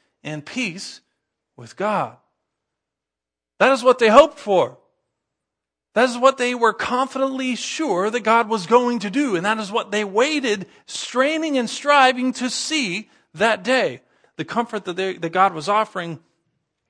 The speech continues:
was relief also from the tyr-, the tyranny of a sin-, our sinful heart. The Bible says in Jeremiah seventeen that the heart is more deceitful than anything else and is desperately sick. We've said over and over that there are many people in this world, absolutely people in the secular world,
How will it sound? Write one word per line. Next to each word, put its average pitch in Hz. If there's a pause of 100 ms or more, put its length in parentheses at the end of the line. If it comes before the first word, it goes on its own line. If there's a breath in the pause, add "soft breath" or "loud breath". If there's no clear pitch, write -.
(160)
was 143
relief 175
also 214
from 202
the 170
tyr-, 196
the 165
tyranny 208
of 180
a 151
sin-, 220
our 196
sinful 220
heart. 214 (300 loud breath)
The 160
Bible 214
says 202
in 170
Jeremiah 190
seventeen 202
that 160
the 143
heart 185
is 147
more 202
deceitful 190
than 165
anything 240
else 160
and 165
is 143
desperately 180
sick. 160
We've 160
said 180
over 196
and 190
over 170 (240 loud breath)
that 147
there 190
are 190
many 214
people 202
in 185
this 180
world, 175
absolutely 214
people 202
in 170
the 156
secular 202
world, 180